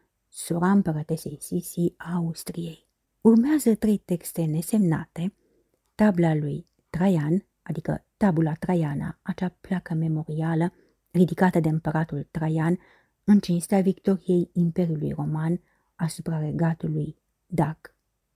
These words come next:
Panteonul pe timpul împăraților romani, despre Panteonul din Roma, și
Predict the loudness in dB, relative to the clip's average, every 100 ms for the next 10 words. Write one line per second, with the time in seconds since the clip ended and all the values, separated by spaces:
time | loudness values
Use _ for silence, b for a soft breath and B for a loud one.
0 | 2 4 6 6 6 8 6 4 0 2
1 | 0 2 0 0 -2 -2 -2 -4 -2 -2
2 | 0 0 0 -2 -4 -6 _ _ _ -4
3 | -2 -2 -4 -4 -4 -2 -4 -4 -6 -2
4 | -2 0 -2 -2 -4 -6 _ _ _ _
5 | -6 0 0